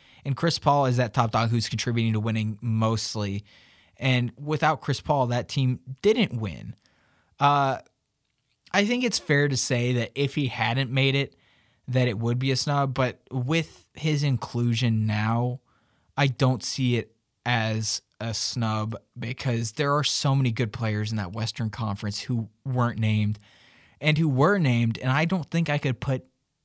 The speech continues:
Devin Booker necessarily above any of them. Now, for the Eastern Conference, my biggest snub of the whole entire thing was Domantas Sabonis. Now,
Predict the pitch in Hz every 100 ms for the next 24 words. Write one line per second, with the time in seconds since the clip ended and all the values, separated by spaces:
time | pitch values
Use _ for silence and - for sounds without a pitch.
0 | - 131 123 120 110 113 - 110 104 -
1 | - 120 123 107 - 127 180 139 101 113
2 | 98 - 64 104 - _ _ _ _ _
3 | _ _ _ _ _ _ _ _ _ _
4 | _ _ 165 160 185 165 170 185 - 180
5 | 151 135 131 120 131 127 - - 135 135
6 | 196 196 135 143 127 117 - 135 120 110
7 | - 131 120 135 160 175 147 143 135 117
8 | 113 220 208 156 123 117 - 139 131 123
9 | 120 - 127 117 165 139 87 - - -
10 | - - - - _ - 160 156 139